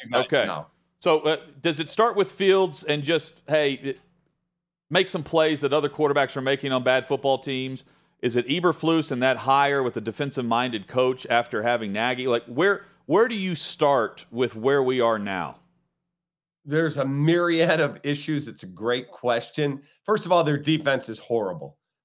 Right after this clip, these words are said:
Speaker 1: They don't pressure the quarterback at all. They don't stop the run very well at all. Their defensive backfield, when healthy, best room on the entire roster,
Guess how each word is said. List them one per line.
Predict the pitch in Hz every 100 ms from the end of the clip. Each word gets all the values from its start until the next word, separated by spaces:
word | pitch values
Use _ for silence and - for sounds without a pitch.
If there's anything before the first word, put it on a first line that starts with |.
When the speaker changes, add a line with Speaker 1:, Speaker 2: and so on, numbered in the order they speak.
| -
Speaker 1:
They | 120 139 135 135 135 117
don't | 139 143
pressure | 160 151 156 147
the | 151
quarterback | - 123 110 101 110 107 - -
at | 131 143 -
all. | 123 107 87 104 _ _ _
They | 123 120 -
don't | 147 170
stop | - 165 147 -
the | 120
run | 127 147 139 131 _
very | 95 113 110
well | 101 104 101 107 - -
at | 131 123 -
all. | 117 113 101 101 - _ -
Their | 120
defensive | 156 175 - 156 143 165
backfield, | 143 160 - 143 120
when | 113 127
healthy, | 104 131 170 - 247 240 _ _
best | 113 160 160
room | 143 147 151 147 -
on | 143 143
the | 143
entire | 131 123 131 123 113
roster, | 117 160 190 - 120 117